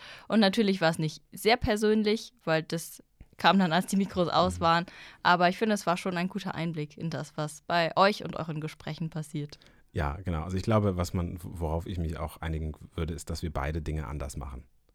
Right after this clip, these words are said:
Speaker 1: Mhm.
Speaker 2: Ne? Also wenn, wenn da einer die Werbung so macht, wie sie ist, dann sagen wir mal, „Nee, nee, nee, das können wir jetzt nicht noch, das ist ja schon gemacht worden.“ Das war,
Speaker 1: <laughs>
Speaker 2: so sind wir beide. Ja, aber, ähm, was ich eigentlich sagen wollte dazu ist, dass ich eben dankbar bin, dass es so passiert ist. Also, dass wir viel Schönes dabei jetzt haben, eben, ne, nach,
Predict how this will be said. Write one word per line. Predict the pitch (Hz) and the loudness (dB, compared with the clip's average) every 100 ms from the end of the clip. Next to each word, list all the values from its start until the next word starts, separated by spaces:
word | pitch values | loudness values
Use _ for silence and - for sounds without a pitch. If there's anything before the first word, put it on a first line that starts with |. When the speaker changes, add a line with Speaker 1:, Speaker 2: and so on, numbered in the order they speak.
| _ | _
Speaker 1:
Mhm. | 202 196 190 | 0 2 0
Speaker 2:
Ne? | - 170 | -4 -6
Also | 78 80 80 | -6 -6 -8
wenn, | 87 80 78 80 | -6 -4 -4 -4
wenn | 78 | -4
da | 78 65 | -4 -6
einer | 78 78 78 - _ _ | -6 -6 -6 -10 _ _
die | 85 | -6
Werbung | 80 85 90 87 | -2 -2 -2 -4
so | 87 | -4
macht, | 80 78 - | -4 -6 -6
wie | |
sie | 76 117 | -6 -4
ist, | 131 | -4
dann | 90 | -4
sagen | 80 76 | -4 -4
wir | 71 | -4
mal, | 69 | -6
„Nee, | 65 | -6
nee, | 69 65 | -8 -10
nee, | 64 - _ | -12 -16 _
das | 78 | -12
können | - 80 | -8 -6
wir | 71 | -6
jetzt | - | -8
nicht | 73 | -10
noch, | 69 | -8
das | 71 - | -10 -8
ist | - | -6
ja | |
schon | 82 73 | -6 -8
gemacht | 65 67 - 67 | -10 -10 -12 -14
worden.“ | 65 71 _ _ | -12 -14 _ _
Das | 90 - | -10 -4
war, | 92 | 0
Speaker 1:
<laughs> | 123 | 2
Speaker 2:
so | 104 | 2
sind | - 85 | 0 -4
wir | |
beide. | 76 64 67 69 - - - - _ | -6 -10 -10 -16 -18 -20 -20 -20 _
Ja, | 92 76 78 - | -4 -4 -8 -8
aber, | 95 87 90 92 | -4 -4 -4 -4
ähm, | 87 92 | -4 -4
was | 92 87 | -4 -4
ich | |
eigentlich | 92 90 | -6 -2
sagen | 92 92 | 0 0
wollte | 90 82 | -2 -4
dazu | 82 - - | -8 -10 -14
ist, | - - - | -14 -16 -10
dass | 80 | -10
ich | 80 | -8
eben | 82 80 | -6 -4
dankbar | 82 101 | -4 -4
bin, | 87 80 | -4 -4
dass | 80 | -4
es | 78 | -4
so | 82 | -6
passiert | - - 151 | -6 2 2
ist. | 76 - | 2 -4
Also, | - | -12
dass | 76 78 | -10 -10
wir | 78 | -10
viel | - 92 | -8 -8
Schönes | 80 85 80 | -6 -6 -6
dabei | - 78 78 | -6 -4 -4
jetzt | 76 | -4
haben, | 95 107 120 | -4 -2 -2
eben, | 82 87 85 - | -2 -4 -6 -8
ne, | 87 101 | -6 -6
nach, | 92 82 | -6 -8